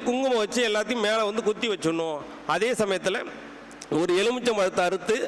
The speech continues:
ஒரு இதுல வந்து மஞ்சளும் ஒரு பீஸ்ல வந்து குங்குமமும் தடவி வச்சிடணும். அதே சமயத்துல இந்த விளக்கையும் ஏத்தி வச்சிடணும். அதுல மூணு ஜாதிக்காய், ஒரு ரூபாய் ந-, காயின் வச்சு, வெள்ளிக்கிழமை சுக்கிர ஹோரையில முடிஞ்சா அதுல ரெண்டு மல்லிகைப்பூ வச்சு,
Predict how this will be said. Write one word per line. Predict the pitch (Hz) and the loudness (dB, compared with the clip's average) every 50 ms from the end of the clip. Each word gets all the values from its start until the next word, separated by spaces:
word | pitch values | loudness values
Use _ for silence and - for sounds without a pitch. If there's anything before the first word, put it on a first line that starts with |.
| - 226 - 170 175 | -6 -6 -2 0 0
ஒரு | 196 202 196 | 2 2 2
இதுல | 214 226 240 233 | 2 2 2 2
வந்து | 240 226 185 175 | 2 2 2 2
மஞ்சளும் | 175 190 190 208 208 220 269 277 - - - - - - 170 | 0 2 2 2 2 2 0 -2 -4 -8 -12 -12 -4 -2 0
ஒரு | 196 202 196 - | 0 0 0 0
பீஸ்ல | 220 226 202 - 220 208 190 | -2 -2 0 0 2 2 2
வந்து | 190 202 233 240 226 208 196 180 - - | 0 0 0 2 2 2 2 0 0 0
குங்குமமும் | 190 214 226 233 208 208 208 220 220 214 | 0 2 2 2 2 2 0 0 0 2
தடவி | 180 170 196 190 180 | 2 0 2 0 0
வச்சிடணும். | 170 - - 160 156 180 233 247 - - - - - - - 151 | 0 0 0 0 2 2 0 -2 -4 -8 -12 -14 -14 -4 -2 0
அதே | 170 220 277 262 - | 0 2 0 0 0
சமயத்துல | 220 208 196 151 165 170 226 262 - - 113 113 - - - | 0 -2 0 0 0 0 0 0 -2 -6 -12 -12 -12 -6 0
இந்த | 170 190 190 | 0 2 2
விளக்கையும் | 196 220 233 - 254 247 233 208 | 2 2 2 0 0 0 2 0
ஏத்தி | 214 208 196 214 196 | 0 2 2 0 0
வச்சிடணும். | 170 - 185 214 254 254 233 | 2 0 0 2 2 2 2
அதுல | 208 196 196 - 165 196 | 2 0 -2 -2 0 0
மூணு | 208 208 196 170 185 | 0 0 2 2 2
ஜாதிக்காய், | 190 202 214 214 208 208 226 247 254 208 196 | 2 2 2 0 0 0 2 2 4 4 2
ஒரு | 202 196 | 2 2
ரூபாய் | 196 214 208 190 | 2 2 2 2
ந-, | 180 - - - - | 0 -2 -2 -2 0
காயின் | 165 180 196 190 196 208 202 175 156 | 2 2 2 2 2 2 2 0 0
வச்சு, | 135 - 185 208 233 240 - 233 220 - - - - - 156 | 2 2 0 0 0 -2 -6 -8 -12 -10 -12 -14 -4 0 0
வெள்ளிக்கிழமை | 185 233 254 254 247 226 208 214 226 220 - | 2 2 2 2 2 2 2 2 0 0 0
சுக்கிர | 214 220 220 - 262 247 185 180 | -2 -4 0 0 2 2 2 2
ஹோரையில | 196 175 170 180 190 240 254 - - 196 | 2 2 2 2 0 0 -2 -2 0 0
முடிஞ்சா | 202 214 220 233 247 233 | 0 2 2 2 4 4
அதுல | 233 214 202 196 196 | 4 2 2 0 0
ரெண்டு | 190 185 175 180 | 0 0 0 0
மல்லிகைப்பூ | 180 214 233 233 220 175 196 180 175 | 0 0 2 0 2 2 2 0 0
வச்சு, | - - 180 202 | 0 0 0 0